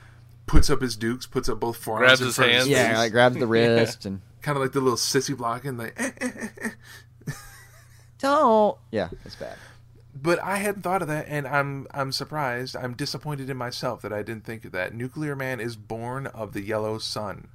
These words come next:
Speaker 1: so he should be a charging station for Superman.
Speaker 3: Yeah. Everything he does to Superman
Speaker 2: Mm-hmm.
Speaker 3: should make him stronger. Now, if they'd All-Star Superman it, and this was his idea the whole time, was to, like, overload Superman, fuck, we got a movie now.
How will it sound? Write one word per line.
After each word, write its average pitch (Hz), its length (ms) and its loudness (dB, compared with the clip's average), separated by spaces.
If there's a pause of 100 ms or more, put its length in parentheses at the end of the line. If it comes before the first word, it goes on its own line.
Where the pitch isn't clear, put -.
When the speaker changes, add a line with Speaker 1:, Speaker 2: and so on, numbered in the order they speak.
(100)
Speaker 1:
so 123 260 0
he 127 220 -4
should 135 480 -2
be 104 460 -6 (400)
a 113 100 -4
charging 117 460 -2
station 101 460 -6 (100)
for 120 140 -4
Superman. 87 500 -8
Speaker 3:
Yeah. 135 140 4 (580)
Everything 147 500 2
he 139 100 0
does 127 220 4
to 113 140 -6
Superman 107 320 0
Speaker 2:
Mm-hmm. 98 80 -2
Speaker 3:
should 95 120 -6
make 98 200 -2
him 95 140 -6
stronger. 87 480 -4 (420)
Now, 269 180 -2
if 202 100 -4
they'd 202 160 2
All-Star 180 380 -2
Superman 107 560 -2
it, 143 100 -6
and 123 180 -6
this 160 160 -4
was 139 120 -4
his 143 180 0
idea 123 240 0
the 110 80 -6
whole 113 120 -2
time, 139 360 -2
was 104 180 -4
to, 110 100 -8
like, 104 200 -2
overload 110 600 2
Superman, 110 520 -4
fuck, - 200 -16 (120)
we 202 160 -10
got 202 180 -4
a - 20 0
movie 247 300 2
now. 98 280 -2